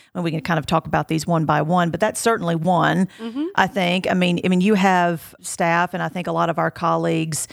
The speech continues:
Speaker 1: in the business have staff who are very much impacted
Speaker 2: Oh,
Speaker 1: by
Speaker 2: yes.
Speaker 1: this.
Speaker 2: Absolutely. And the reason this is relevant is because sixty to eighty percent of the P R industry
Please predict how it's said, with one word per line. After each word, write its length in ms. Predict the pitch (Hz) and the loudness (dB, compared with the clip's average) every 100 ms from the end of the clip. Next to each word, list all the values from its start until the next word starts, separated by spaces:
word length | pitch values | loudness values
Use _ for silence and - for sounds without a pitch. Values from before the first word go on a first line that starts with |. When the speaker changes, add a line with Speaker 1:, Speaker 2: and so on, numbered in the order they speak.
| - - | -6 0
Speaker 1:
in 140 | 202 | 2
the 80 | 170 | 2
business 500 | 143 180 165 170 160 | 2 2 2 0 2
have 180 | 170 156 | 0 0
staff 580 | - 170 156 156 160 - - - _ _ | 0 0 2 0 -2 -10 -20 -20 _ _
who 360 | 185 185 175 170 | -2 2 2 2
are 200 | 175 165 | 0 0
very 320 | 147 233 302 | 0 0 2
much 200 | 202 - | 0 0
impacted 760 | 160 147 - - - - - 151 - - | -2 -2 -6 -6 -6 -6 -6 -10 -8 0
Speaker 2:
Oh, 60 | |
Speaker 1:
by 140 | 156 302 | 2 4
Speaker 2:
yes. 260 | - - | 2 0
Speaker 1:
this. 280 | - - - _ _ - | -2 -6 -10 _ _ -6
Speaker 2:
Absolutely. 640 | 233 240 233 254 - 180 | -6 -4 -4 -4 -4 -4
And 220 | 185 190 - - | -4 -4 -10 -6
the 120 | 208 | -2
reason 320 | 247 247 247 | -2 -2 -2
this 180 | 214 - | -2 -4
is 140 | 180 | -2
relevant 560 | 165 202 220 147 147 - | 2 2 0 -2 -4 -4
is 160 | 165 170 | -6 -6
because 520 | 180 175 170 165 - _ _ _ | -8 -4 -2 -4 -8 _ _ _
sixty 440 | - 220 214 214 196 | -6 -6 -4 -4 -2
to 100 | - | -2
eighty 240 | 185 190 190 | 0 0 -2
percent 580 | - 160 - 190 165 - | -4 -4 0 0 0 0
of 140 | 160 160 | -4 -4
the 100 | 156 | -6
P 240 | 196 175 | -2 2
R 120 | 156 | 2
industry 760 | 165 202 180 - 151 139 147 | 2 0 -4 -2 0 0 0